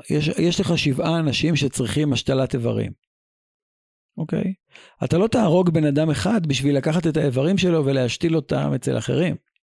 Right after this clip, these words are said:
למרות שלכאורה חייו של אדם אחד יכולים להציל שבעה אנשים. אז אם כך, אם אדם בשבי ואתה אומר, "כן, בסוף בגלל אם אני אשחרר, אם אני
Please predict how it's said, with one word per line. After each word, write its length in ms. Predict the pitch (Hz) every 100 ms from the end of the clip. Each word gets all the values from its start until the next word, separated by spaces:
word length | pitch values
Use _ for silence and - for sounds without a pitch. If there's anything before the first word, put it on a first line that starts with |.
| _ _ _ - - - -
למרות 240 | 135 160
שלכאורה 640 | 165 151 107 139 139 165 110
חייו 340 | - 147 156
של 200 | - 131
אדם 240 | 131 135
אחד 400 | 147 - 113 117 131
יכולים 320 | 120 135 147
להציל 280 | 143 135 147
שבעה 360 | 135 135 135 139
אנשים. 480 | 147 - 208 - - _ _ - - - -
אז 140 | 127 143
אם 80 | 190
כך, 240 | 254 220
אם 100 | 185
אדם 240 | 143 156 185
בשבי 440 | 143 180 214 180
ואתה 240 | 135 123
אומר, 240 | 135 175 165
"כן, 320 | - 269 151
בסוף 340 | 120 - 151
בגלל 420 | 147 139 131 143 147
אם 100 | 135
אני 120 | 127
אשחרר, 520 | 117 113 120 160 156
אם 140 | 135
אני 500 | 131 123 120 117 117